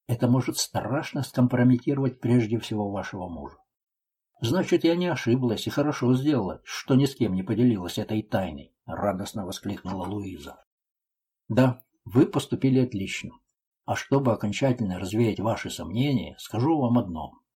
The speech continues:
Если бы этот юноша был опознан и арестован, в опасности оказались бы не только его жизни, но и ваши, и жизнь вашего супруга, и моя,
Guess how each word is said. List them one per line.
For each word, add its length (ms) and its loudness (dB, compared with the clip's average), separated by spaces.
Если 460 4
бы 220 -2
этот 320 2
юноша 480 0
был 280 2
опознан 460 -2
и 40 -6
арестован, 640 -2
в 140 -4
опасности 800 -2
оказались 560 -2
бы 100 2
не 140 0
только 400 -2
его 200 2
жизни, 520 -4
но 280 0
и 100 -8
ваши, 520 -4
и 120 4
жизнь 280 2
вашего 380 -8
супруга, 720 -4
и 120 4
моя, 540 0